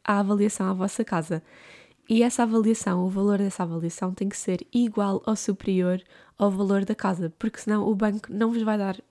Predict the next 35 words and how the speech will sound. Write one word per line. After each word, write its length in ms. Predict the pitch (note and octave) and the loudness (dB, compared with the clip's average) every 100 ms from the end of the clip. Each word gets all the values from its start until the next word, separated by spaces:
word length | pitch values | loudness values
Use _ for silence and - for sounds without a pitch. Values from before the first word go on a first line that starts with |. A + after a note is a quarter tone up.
| - | -4
o 80 | G3 | -4
empréstimo 500 | F#3+ F3+ F#3 F3+ F3+ | -2 -4 -4 -4 -2
daquele 300 | F#3+ F3+ F3 | 0 -2 0
dinheiro. 340 | F3 E3 F3+ - - - - - - | -2 -4 -8 -18 -20 -20 -20 -10 -4
Ou 60 | |
então, 180 | E3 F3 | -2 0
se 80 | F3+ | -2
vocês 240 | F#3 G3 | -2 -2
tiverem, 640 | - F#3+ F3 F#3 D#3+ D#3 D#3 - _ _ _ _ _ - - | -2 -2 0 0 0 -4 -8 -14 _ _ _ _ _ -18 -4
ah, 420 | F3+ F#3 F3+ F3+ - - | -2 0 0 -2 -2 -4
o 80 | |
que, 140 | F#3 - - - | -4 -6 -12 -8
o 100 | F#3+ | -8
que 80 | - | -6
fi-, 220 | - - | -6 -6
o 40 | F#3 | -6
que 100 | - | 0
faz 180 | G3 F#3 | 2 4
a 40 | |
diferença 480 | F#3 - G3 G3+ F#3 | 2 2 2 2 0
para 120 | D#3 | -2
pôr 240 | - F3 | 0 0
de 100 | G3+ | -2
parte, 460 | - G#3+ A#3+ - - - - - - - _ | -2 -2 -2 -4 -14 -18 -20 -20 -20 -20 _
ah, 320 | G#3 G#3 G#3+ | 2 4 2
o 60 | G#3+ | 2
crédito 600 | - G3+ F#3+ G3+ - - _ | 2 0 2 -2 -8 -18 _
fica 340 | - G3+ F#3+ | -4 -2 0
um 40 | F#3 | -2
bocadinho 300 | F#3+ F3+ F3 | 0 2 2
mais 200 | E3 F3 | 0 -2
baixo, 300 | - - - | -6 -10 -10
pronto. 340 | - - - - - - - - - _ _ _ | -8 -8 -10 -18 -20 -20 -20 -20 -20 _ _ _
Acontece 640 | B3+ B3+ C4 A3+ A#3 - - | 2 4 4 2 2 0 -4
que, 160 | - | -8